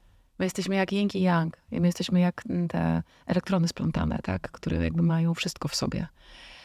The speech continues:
E, więc, mm, ja codziennie spędzam na, nad tym pe-,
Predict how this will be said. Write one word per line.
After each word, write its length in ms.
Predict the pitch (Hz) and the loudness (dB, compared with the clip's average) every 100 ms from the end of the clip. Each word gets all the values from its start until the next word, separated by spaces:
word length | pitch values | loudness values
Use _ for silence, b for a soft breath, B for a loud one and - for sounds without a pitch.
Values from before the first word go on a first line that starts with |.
| B B B | B B B
E, 220 | 190 196 | 4 4
więc, 420 | 196 202 - - - | 4 0 -2 -8 -4
mm, 920 | 196 196 196 190 196 196 196 202 196 | -4 -4 -8 -12 -10 -10 -10 -4 2
ja 220 | 202 196 | 4 4
codziennie 380 | - 190 180 165 | 0 2 2 0
spędzam 420 | - 147 147 151 | 2 2 2 2
na, 260 | 151 151 | 2 2
nad 280 | 151 156 151 | 2 0 -2
tym 200 | - 156 | 0 0
pe-, 200 | 156 160 | 2 0